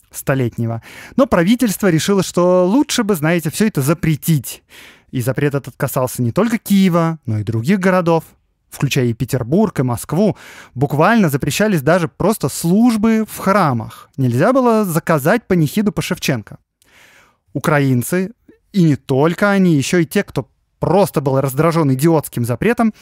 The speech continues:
все они вышли на улицы в поддержку. Люди пели на улицах и площадях, за что их разгоняла полиция.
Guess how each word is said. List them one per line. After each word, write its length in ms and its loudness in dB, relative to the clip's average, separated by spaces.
все 140 -2
они 120 6
вышли 440 2
на 160 2
улицы 600 0
в 120 -20
поддержку. 720 -4
Люди 340 2
пели 480 2
на 280 -2
улицах 520 0
и 60 -6
площадях, 720 -4
за 220 -6
что 220 -4
их 200 -4
разгоняла 520 -2
полиция. 540 -10